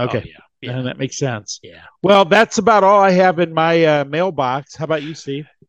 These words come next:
Speaker 2: Yeah, I, I, I think I've looked at all of them too, other than the ones that are just obvious spam. I, you know, there's no reason to
Speaker 1: Mm-hmm.
Speaker 2: read those, though everybody sees too many of those already. But,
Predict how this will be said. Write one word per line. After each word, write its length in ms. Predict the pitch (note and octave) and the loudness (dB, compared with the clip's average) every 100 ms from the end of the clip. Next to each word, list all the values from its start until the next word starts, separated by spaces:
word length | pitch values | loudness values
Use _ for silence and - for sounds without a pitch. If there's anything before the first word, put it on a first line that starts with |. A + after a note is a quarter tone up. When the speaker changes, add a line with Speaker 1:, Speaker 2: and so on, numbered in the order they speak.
| _ | _
Speaker 2:
Yeah, 280 | D3+ A3 G3 | -2 2 2
I, 220 | E3+ D#3+ - | 0 -4 -6
I, 140 | C3 - - | -6 -8 -14
I 60 | B2+ | -10
think 220 | F3 D#3+ | -6 -4
I've 260 | D3 C3+ _ | -4 -6 _
looked 240 | C3 C3+ C3 | -12 -10 -6
at 80 | |
all 200 | A#2+ A#2+ | -2 -2
of 80 | A#2+ | -4
them 80 | A2+ | -10
too, 260 | - C3+ A#2 | -14 -8 -6
other 220 | G#2+ A2 | -6 -10
than 240 | G2+ G2+ | -10 -12
the 80 | G#2 | -10
ones 300 | G#2 G#2 G2 | -4 -4 -6
that 120 | G#2+ | -10
are 80 | F#2+ | -12
just 260 | F2 F#2 - | -10 -12 -8
obvious 520 | F#2 F#2 F#2 E2+ - | -8 -8 -12 -10 -10
spam. 440 | - E2 E2 F2+ F2 | -10 -18 -18 -18 -16
I, 200 | F#2 F#2 - | -16 -16 -14
you 100 | G2+ | -16
know, 100 | C2+ | -16
there's 200 | C#2+ - | -20 -14
no 100 | F2+ | -14
reason 380 | D#2 C2+ C2+ D#2+ | -14 -18 -18 -18
to 60 | |
Speaker 1:
Mm-hmm. 100 | D#2+ | -20
Speaker 2:
read 200 | E2 E2 - | -20 -20 -14
those, 640 | F2+ F#2 F2+ F2+ E2+ - | -12 -10 -10 -12 -16 -14
though 180 | G#2 G#2 | -10 -8
everybody 520 | G#2 G#2 G#2 G2+ G2+ F#2+ | -6 -8 -8 -8 -8 -8
sees 300 | - G#2 - | -8 -10 -8
too 140 | A#2+ | -8
many 260 | G#2+ G#2 G#2 | -8 -6 -4
of 80 | |
those 260 | G2+ G#2 G2+ | -4 -4 -4
already. 580 | G2+ G2+ G2+ G2+ F#2+ F#2 | -6 -4 -6 -6 -12 -14
But, 200 | G2+ F#2+ | -14 -14